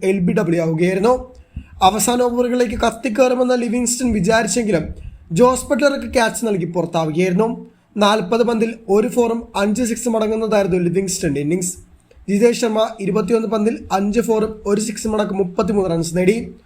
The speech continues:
അവസാന ഓവറുകളിലേക്ക് ആഞ്ഞടിച്ച് ടിം ഡേവിഡ് ആർ സി ബിയെ നൂറ്റിയമ്പത് കടത്തി. പതിനെട്ട് പന്തിൽ മൂന്ന് ഫോറും രണ്ട് സിക്സും അടങ്ങുന്നതായിരുന്നു ഇന്നിംഗ്സ്. ഗുജറാത്ത് ബോളിംഗിൽ റഷീദ് ഖാനും ഇഷാന്ത് ശർമ്മയും ഒഴിച്ചാൽ മറ്റെല്ലാവരും മികച്ചു നിന്നു.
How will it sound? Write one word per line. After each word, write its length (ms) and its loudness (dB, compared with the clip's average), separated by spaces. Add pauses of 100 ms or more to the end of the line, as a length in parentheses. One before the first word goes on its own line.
(400)
അവസാന 420 2
ഓവറുകളിലേക്ക് 640 0 (120)
ആഞ്ഞടിച്ച് 560 0 (300)
ടിം 260 0
ഡേവിഡ് 400 2 (300)
ആർ 180 4
സി 160 -2
ബിയെ 440 0
നൂറ്റിയമ്പത് 540 0
കടത്തി. 520 -2 (520)
പതിനെട്ട് 340 4
പന്തിൽ 420 0
മൂന്ന് 340 0
ഫോറും 340 0 (100)
രണ്ട് 280 0
സിക്സും 400 -2
അടങ്ങുന്നതായിരുന്നു 600 -2 (140)
ഇന്നിംഗ്സ്. 420 0 (260)
ഗുജറാത്ത് 400 2
ബോളിംഗിൽ 520 0 (140)
റഷീദ് 340 -2
ഖാനും 480 0
ഇഷാന്ത് 300 -2
ശർമ്മയും 340 0
ഒഴിച്ചാൽ 320 0
മറ്റെല്ലാവരും 580 0
മികച്ചു 300 0
നിന്നു. 480 0